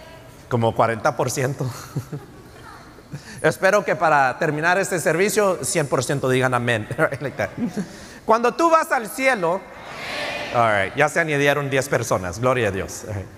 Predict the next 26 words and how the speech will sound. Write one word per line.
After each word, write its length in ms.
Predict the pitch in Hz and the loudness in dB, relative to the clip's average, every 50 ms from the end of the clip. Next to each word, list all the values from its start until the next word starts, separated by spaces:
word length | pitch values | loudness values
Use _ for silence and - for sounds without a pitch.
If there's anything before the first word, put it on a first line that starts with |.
| - - - | -20 -14 -6
la 120 | 117 120 - | -6 -4 0
predicación 500 | - 131 120 113 - 123 113 - 135 120 | 2 2 2 2 2 0 0 0 -4 0
está 140 | - 131 | 0 0
buena, 320 | 120 110 110 98 85 80 - - - | 0 0 -2 -6 -6 -8 -12 -8 -6
right? 200 | 127 139 143 - - - 143 156 147 - - - - - - - - - - - - - - - - - - - - - - - - - - - - - - - - - - - - - - - - | -4 -4 -4 -6 -10 -16 -16 -16 -16 -16 -18 -20 -20 -20 -20 -20 -20 -20 -20 -20 -20 -20 -20 -20 -20 -20 -20 -20 -20 -20 -20 -20 -20 -20 -20 -20 -20 -20 -20 -20 -20 -20 -20 -20 -20 -20 -20 -8 -2
Lo 200 | 147 151 170 170 | 2 2 4 4
más 320 | 165 180 220 254 247 - | 4 4 2 2 2 0
importante 580 | 269 233 - 226 214 208 - 214 208 202 202 208 | -4 -4 0 0 0 2 2 2 0 2 0 -2
en 80 | 185 180 | -2 0
el 140 | 165 156 | -2 -2
cielo 300 | - - 196 190 156 135 | -2 0 2 2 2 2
no 160 | 135 147 151 151 | 0 0 0 0
van 140 | 156 156 | 0 0
a 80 | 160 143 | 0 -2
ser 160 | - - 151 | -2 -2 -2
las 160 | 123 110 - | -2 -4 -4
calles 280 | - 135 127 127 123 113 | -4 -2 -2 -2 -2 -4
de 80 | 117 107 | -4 -4
oro, 200 | 101 101 95 90 95 - - - - - - - - - - - - - - - - - - - - - - | -4 -6 -8 -10 -14 -18 -20 -20 -20 -20 -20 -20 -20 -20 -20 -20 -20 -20 -20 -20 -20 -20 -20 -20 -20 -12 -4
no 140 | 123 139 147 | 0 2 2
va 80 | 151 | 2
a 40 | 139 | 2
ser 160 | - 160 143 | 2 0 0
mar 240 | 139 135 127 123 123 | 2 0 0 0 0
de 100 | 123 117 | -4 -6
cristal, 360 | - 117 104 - - - - | -6 -8 -10 -10 -10 -12 -14